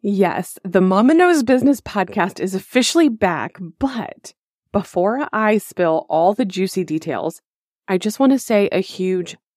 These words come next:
thank you. Mama Knows Business turned one on October third, and no matter if you've been listening since the beginning or if this is your very first time, thank you so much for listening and tuning in. It really, truly means the world to me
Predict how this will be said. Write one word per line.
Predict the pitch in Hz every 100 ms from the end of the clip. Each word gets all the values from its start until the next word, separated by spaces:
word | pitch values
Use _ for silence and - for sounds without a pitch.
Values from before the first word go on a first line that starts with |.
| _
thank | - 147 147 147
you. | - - - _ _ _ _ _ _ _
Mama | 190 202 262
Knows | 311 339
Business | 226 233 220 220 -
turned | - 240 302 254 185
one | 185 185 190 196
on | - 170
October | 165 - 180 185 240
third, | - 185 165 165 170 _ _ _ _ _ _ -
and | 202 196 196 196 -
no | 208 220
matter | 240 247 262
if | - -
you've | 214
been | 202 202
listening | 175 - 170
since | - 165 156
the | 160
beginning | 160 170 240 269 262 262 -
or | 175 180 180
if | 180 -
this | 175
is | 185 165
your | 175
very | 160 139
first | 156 143 -
time, | - 190 208 214 _ _ _ -
thank | 202 254
you | 359
so | - 220 202
much | 185 156 -
for | - 165 160
listening | 151 156 196 190
and | 170
tuning | 156 190 175 160
in. | 165
It | 165
really, | 165 165 214 269
truly | - 190 190
means | 175 170
the | 170
world | 151 151
to | -
me | 233 247